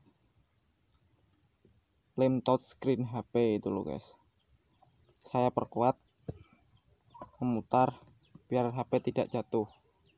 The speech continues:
Oh ya, sedikit menaan penyesuaian. Kalau kita langsung pasang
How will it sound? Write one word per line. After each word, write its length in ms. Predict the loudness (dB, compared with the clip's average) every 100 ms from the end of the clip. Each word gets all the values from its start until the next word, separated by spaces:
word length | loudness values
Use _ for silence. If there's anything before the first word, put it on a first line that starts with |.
| _ _ _ _ _ _ _ _ _ _ _ _ _ -14
Oh 160 | -4 0
ya, 320 | 2 2 0
sedikit 480 | -6 -6 -2 4 2 2 -6
menaan 480 | 0 2 2 0 -8 _ _ _ _ -20 _ _ _ _
penyesuaian. 720 | -2 0 2 4 6 4 2 -6 _ _ _ _ -16 -12 -14 -16 -20 _
Kalau 320 | -2 4 4 4
kita 320 | 4 8 8
langsung 320 | 6 4 4
pasang 400 | 4 6 4 4